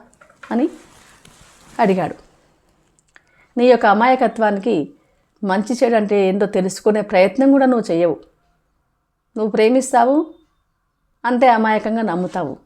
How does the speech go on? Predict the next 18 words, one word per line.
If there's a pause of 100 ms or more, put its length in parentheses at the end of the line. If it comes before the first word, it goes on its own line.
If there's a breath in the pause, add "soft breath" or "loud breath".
(640)
నీ
అమాయకత్వానికి
నాకు
నవ్వు
వచ్చింది. (600)
నా
అమాయత్వ-,
నా
అమాయకత్వానికి
నవ్వు
వస్తుందా
లేదా
పక్కన
పెట్టి
ఎందుకు
నవ్వావు
అసలు
వాస్తవం